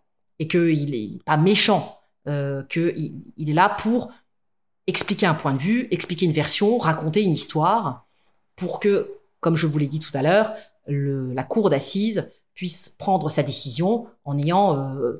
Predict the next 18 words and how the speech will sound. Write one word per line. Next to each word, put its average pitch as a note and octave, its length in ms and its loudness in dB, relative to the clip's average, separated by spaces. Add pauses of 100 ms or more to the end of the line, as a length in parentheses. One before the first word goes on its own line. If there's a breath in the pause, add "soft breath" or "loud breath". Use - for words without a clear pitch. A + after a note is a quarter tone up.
(160)
toutes A#3 220 -6
les D#3 180 0
cartes D#3+ 260 0
en C#3+ 80 2
main, G3+ 480 2
toutes A3+ 160 -8
les D#3+ 140 0
informations C#3+ 460 -2
possibles, C#3 440 -6
et D3 60 -6
prendre E3+ 140 -4
la D3 80 0
décision D3+ 260 -6
la E3+ 80 -2
plus C3+ 140 -10
juste D#3 240 -10
possible. - 340 -10 (560 loud breath)
Donc, G3+ 340 2